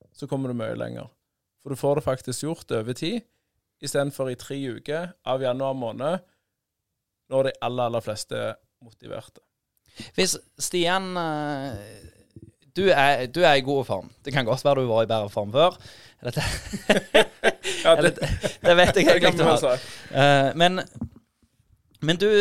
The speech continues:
Speaker 2: springer for eksempel halvmaraton, eh, betydelig raskere enn de aller, aller, aller fleste andre gjør.
Speaker 1: Mm.
Speaker 2: Hvis du skulle tippe,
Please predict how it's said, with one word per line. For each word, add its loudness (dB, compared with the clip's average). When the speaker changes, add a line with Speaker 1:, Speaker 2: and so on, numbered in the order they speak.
Speaker 2:
springer 0
for -4
eksempel -2
halvmaraton, -2
eh, -2
betydelig -2
raskere -6
enn -2
de -6
aller, 0
aller, -4
aller -2
fleste -10
andre -12
gjør. -16
Speaker 1:
Mm. -20
Speaker 2:
Hvis -8
du -4
skulle -2
tippe, -4